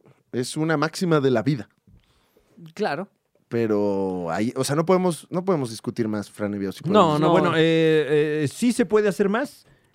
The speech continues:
Speaker 3: en las reportadas tres nuevas películas que ya se están pidiendo, eh, que si, que si, que si ya se las echan, dice por allí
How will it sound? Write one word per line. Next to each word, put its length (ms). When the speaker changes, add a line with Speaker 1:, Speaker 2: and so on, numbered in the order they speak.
Speaker 3:
en 280
las 480
reportadas 760
tres 260
nuevas 280
películas 480
que 140
ya 220
se 100
están 220
pidiendo, 560
eh, 960
que 100
si, 240
que 160
si, 720
que 120
si 160
ya 160
se 140
las 220
echan, 320
dice 360
por 200
allí 420